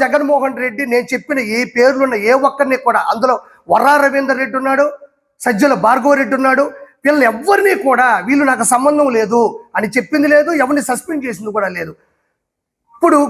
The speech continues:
గోరంట్ల మాధవ్ ఉన్నాడు, మీకు తెలియదు ఏం కాదు, ఒక ఫోన్ వీడియో కాల్లో డైరెక్ట్గా దొరికిపోతే ఆ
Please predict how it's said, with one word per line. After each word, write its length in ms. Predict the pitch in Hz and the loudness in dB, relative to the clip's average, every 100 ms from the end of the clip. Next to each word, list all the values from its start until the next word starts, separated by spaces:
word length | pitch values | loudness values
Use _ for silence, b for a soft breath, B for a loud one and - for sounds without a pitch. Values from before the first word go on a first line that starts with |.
| 185 | 4
గోరంట్ల 420 | 285 349 339 320 269 | 4 4 2 0 2
మాధవ్ 260 | 262 254 240 | 2 2 2
ఉన్నాడు, 260 | 214 185 - - | 0 -2 -8 -10
మీకు 160 | 247 233 | -8 -4
తెలియదు 300 | 254 277 254 226 | -2 0 2 0
ఏం 60 | 208 | 0
కాదు, 120 | 175 170 | -2 -2
ఒక 120 | 190 - | -4 2
ఫోన్ 180 | 254 285 240 | 2 2 0
వీడియో 220 | 254 254 254 | 0 0 2
కాల్లో 240 | 226 294 - - - _ _ 175 | 2 2 0 -8 -20 _ _ -2
డైరెక్ట్గా 460 | 262 302 262 277 220 | 2 2 2 0 2
దొరికిపోతే 500 | 254 196 254 226 294 330 - - _ - | -2 0 0 2 2 0 -6 -20 _ -2
ఆ 20 | 180 | 0